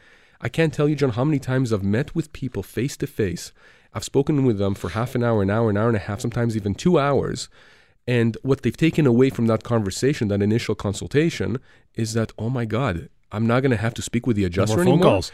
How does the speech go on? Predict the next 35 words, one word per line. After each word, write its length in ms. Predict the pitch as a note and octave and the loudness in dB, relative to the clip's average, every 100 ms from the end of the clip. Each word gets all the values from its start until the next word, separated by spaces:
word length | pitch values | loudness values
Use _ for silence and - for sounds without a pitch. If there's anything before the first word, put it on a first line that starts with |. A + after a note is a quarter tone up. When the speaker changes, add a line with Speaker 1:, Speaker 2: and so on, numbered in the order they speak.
| - | 0
Speaker 1:
No 160 | A#2 | 2
more 140 | D3 B2+ | 4 2
phone 220 | A#2 C3 | 2 2
calls. 200 | G#3 G3 | 4 2
Speaker 2:
Nice. 100 | A#2 | 4
Speaker 1:
You're 120 | C#3 | 4
the 100 | D#3+ | 4
one 180 | E3 F#3+ | 4 4
gonna 200 | F#3 F#3+ | 4 2
be 100 | F#3 | 2
dealing 280 | F#3+ G#3 G#3 | 2 4 4
with 140 | G#3 | 2
them?" 180 | A3 C4+ - - | 0 -4 -8 -14
Yeah, 280 | - F3+ - - - | -4 -2 -2 -6 -4
yeah. 180 | F3+ C3+ - - B2 | -2 -2 -12 -12 -2
We 240 | C3+ F#3 | 2 4
are 100 | F#3+ | 4
the 140 | D3 | 4
ones 240 | D3 D3+ C#3 | 4 4 4
that 60 | |
are 60 | C3+ | 4
gonna 180 | B2 B2 | 4 2
be 100 | A#2 | 2
dealing 280 | A2 G#2+ G2+ | 2 2 2
with 120 | G2 | 0
the 80 | F#2+ | -2
insurance 320 | - G2 F#2 | -2 -6 -6
company. 340 | - - - | -8 -8 -8
We're 200 | G#2+ A#2+ | -2 0
the 100 | C#3+ | 2
ones 160 | C3+ B2 | 2 2
gonna 160 | A2+ F#2+ | -2 -4
be 80 | |
pushing 440 | G2 - B2 B2+ G#2+ | -4 -4 -4 -6 -4
back. 380 | G2 E2 - | -4 -4 -10